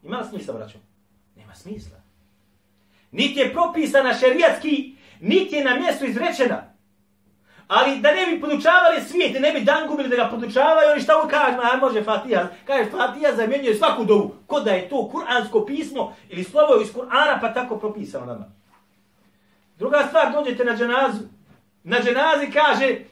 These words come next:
kada podučava ljude šta treba da, znači, kad na prvom rekatu, znači, kaže, Subhaneke, vađele se nauke, kažu.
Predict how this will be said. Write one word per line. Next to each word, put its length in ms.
kada 200
podučava 540
ljude 240
šta 200
treba 180
da, 80
znači, 440
kad 180
na 140
prvom 180
rekatu, 440
znači, 240
kaže, 220
Subhaneke, 600
vađele 360
se 140
nauke, 420
kažu. 240